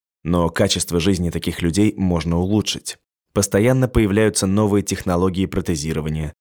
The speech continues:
создаются искусственные конечности, которыми можно управлять с помощью мозговых импульсов. Протезы можно ставить детям в возрасте от шести месяцев и постепенно, по мере взросления ребёнка,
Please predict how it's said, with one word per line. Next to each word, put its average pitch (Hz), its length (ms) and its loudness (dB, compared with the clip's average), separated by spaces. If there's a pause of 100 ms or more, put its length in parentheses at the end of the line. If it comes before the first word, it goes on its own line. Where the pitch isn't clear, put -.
создаются 101 540 2
искусственные 82 680 -2
конечности, 85 600 -2
которыми 87 400 0
можно 85 320 0
управлять 82 400 0
с - 20 2
помощью 92 380 -2
мозговых 82 500 -2
импульсов. - 600 -2 (340)
Протезы 110 420 2
можно 104 300 0
ставить 104 440 0
детям 98 400 0
в 90 40 0
возрасте 95 420 0
от 90 80 -2
шести - 320 -2
месяцев 104 540 0
и 95 80 0
постепенно, 90 680 -2
по 82 120 -2
мере 82 220 -2
взросления 78 540 -2
ребёнка, 98 460 0